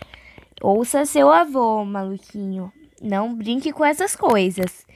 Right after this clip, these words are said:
"Tira esse negócio daí, menino." "Calma, gente.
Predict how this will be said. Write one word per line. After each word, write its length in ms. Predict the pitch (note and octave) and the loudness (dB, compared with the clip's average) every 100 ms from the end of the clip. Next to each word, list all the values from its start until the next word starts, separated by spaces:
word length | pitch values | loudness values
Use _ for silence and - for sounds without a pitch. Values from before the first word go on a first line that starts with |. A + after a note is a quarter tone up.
| - - _ | -20 -20 _
"Tira 280 | - D5 D5+ | -6 2 2
esse 200 | - C#5+ | 2 2
negócio 440 | C#5+ C#5 C5+ C5 | 2 4 0 2
daí, 400 | A#4+ A#4+ G#4 G#4 | 2 2 2 0
menino." 580 | G4 F4 D4+ A#3+ G#3 F3 - _ _ _ _ _ _ - | 0 2 2 2 0 -4 -10 _ _ _ _ _ _ -6
"Calma, 800 | F#4 E4 E4 E4 E4+ E4+ D#4+ D4 | 0 4 4 4 2 -2 0 0
gente. 640 | B3+ G3+ F3 - - F#3+ | 0 -4 -6 -12 -12 -12